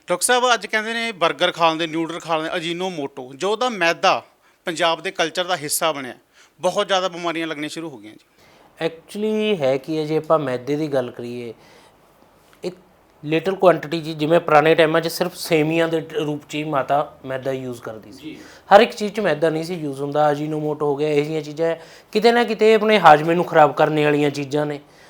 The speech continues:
Speaker 2: ਆਪਣੇ ਪੇਟ ਨੂੰ ਖਰਾਬ ਕਰਦੀਆਂ। ਇਹਨਾਂ ਚੀਜ਼ਾਂ ਦੇ ਕਰਕੇ ਕਬਜ਼ ਬਣਦੀ ਆ। ਕਬਜ਼ ਬਣਨ ਕਰਕੇ, ਜਿਵੇਂ ਤੁਸੀਂ ਪਹਿਲਾਂ ਹੀ ਸਵਾਲ ਕੀਤਾ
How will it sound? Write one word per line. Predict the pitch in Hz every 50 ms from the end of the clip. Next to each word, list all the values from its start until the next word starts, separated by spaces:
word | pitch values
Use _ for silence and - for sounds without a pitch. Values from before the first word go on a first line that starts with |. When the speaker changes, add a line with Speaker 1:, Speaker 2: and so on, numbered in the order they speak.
| - - -
Speaker 2:
ਆਪਣੇ | 143 160 160
ਪੇਟ | 156 - 151 147 143
ਨੂੰ | 147 160 151
ਖਰਾਬ | 143 156 151 143 139 127
ਕਰਦੀਆਂ। | - 143 135 127 139 143 143 135 135 - - - - -
ਇਹਨਾਂ | - 175 196 202 208
ਚੀਜ਼ਾਂ | 202 202 180 156 185 190
ਦੇ | 190 190
ਕਰਕੇ | 185 180 156 151 - 180
ਕਬਜ਼ | 170 - 160 147 139 143 151
ਬਣਦੀ | 147 151 147 151 147 139 147 147 147
ਆ। | 147 147 143 -
ਕਬਜ਼ | 196 196 196 185
ਬਣਨ | 190 185 185 185 185 190 180
ਕਰਕੇ, | 185 180 151 147 180
ਜਿਵੇਂ | 165 170 170 170
ਤੁਸੀਂ | 165 165 170 160 180
ਪਹਿਲਾਂ | 160 165 151 151 165 170
ਹੀ | 175
ਸਵਾਲ | 175 180 170 160 151 147
ਕੀਤਾ | 139 147 - - 151 151 147